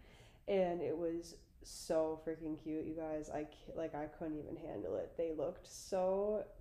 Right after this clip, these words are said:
cute in their little Christmas jammies, and Stan was, like, really calm and kind of embarrassed, and Greta went psycho and tried to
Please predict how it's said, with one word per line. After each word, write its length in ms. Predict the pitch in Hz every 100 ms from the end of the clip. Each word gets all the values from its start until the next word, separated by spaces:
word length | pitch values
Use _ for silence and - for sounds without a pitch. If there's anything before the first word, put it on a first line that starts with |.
| - -
cute 320 | 208 202 202
in 140 | - 208
their 160 | 196
little 160 | 190 196
Christmas 480 | 196 202 196 196 190
jammies, 680 | - 185 180 180 180 180 - - - - - -
and 540 | - 165 165 160 156 165
Stan 500 | - 180 175 175 175
was, 140 | 170
like, 180 | 165 160
really 260 | 170 160 156
calm 440 | 156 156 151 156 151
and 140 | 156
kind 220 | - 160
of 80 | 160
embarrassed, 880 | 156 156 151 151 156 165 - - -
and 260 | 156 156
Greta 300 | 151 151 151
went 240 | 156 147 -
psycho 640 | 160 160 160 180 202 220
and 260 | 175 160 170
tried 340 | 202 180 185
to 180 | 175